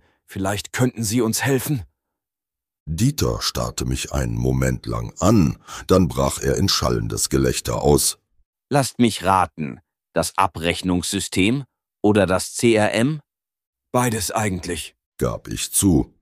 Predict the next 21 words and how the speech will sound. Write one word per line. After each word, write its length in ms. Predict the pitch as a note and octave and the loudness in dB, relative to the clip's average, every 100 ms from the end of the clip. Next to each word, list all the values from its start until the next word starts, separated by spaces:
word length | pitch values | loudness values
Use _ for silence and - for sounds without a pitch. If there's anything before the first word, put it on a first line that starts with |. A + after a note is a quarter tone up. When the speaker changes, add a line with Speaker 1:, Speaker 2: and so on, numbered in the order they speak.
| _ _ _ _ _ - | _ _ _ _ _ -4
Speaker 1:
„Und 240 | C3 A2+ | -4 0
noch 220 | C3+ B2 | 0 0
ein 160 | F#2+ G2+ | -4 -6
paar 280 | G#2+ G#2 E2 | -4 -4 -4
andere.“ 460 | G2 F2 D2 E2 - _ _ _ _ _ _ _ _ _ _ _ - | -4 -6 -6 -8 -12 _ _ _ _ _ _ _ _ _ _ _ -4
Speaker 2:
Er 280 | A#1 G1+ | -4 -4
schüttelte 520 | - - B1+ A#1 - - | -2 0 0 -4 -8 -6
den 220 | C2+ D2 | -6 -2
Kopf, 460 | A#2+ - - - _ | -2 -2 -6 -12 _
immer 300 | - E2+ A#1 | -2 0 0
noch 200 | A1 A1 | -2 -4
lachend. 600 | C#2 C#2+ - A#1+ G#1 - _ _ _ _ _ _ | 0 2 2 -2 -6 -12 _ _ _ _ _ _
Speaker 3:
„Ich 160 | D3+ F3+ | -4 2
habe 240 | F#3 F3 | 2 2
Ihnen 280 | D#3 D3 B2 | 2 2 2
gesagt, 600 | A2 F2+ F2+ F2+ F2+ - | 0 0 0 0 -4 -12
Sie 220 | - F#2+ | -6 -4
sollen 440 | E2+ G2 G2 G2 | 0 2 2 0
es 240 | E2 - - | -2 -6 -2
neu 300 | G#2 A2+ A2 | 2 2 2
schreiben, 680 | - - D2 C#2 B1 G1+ | -2 -4 -4 -4 -6 -14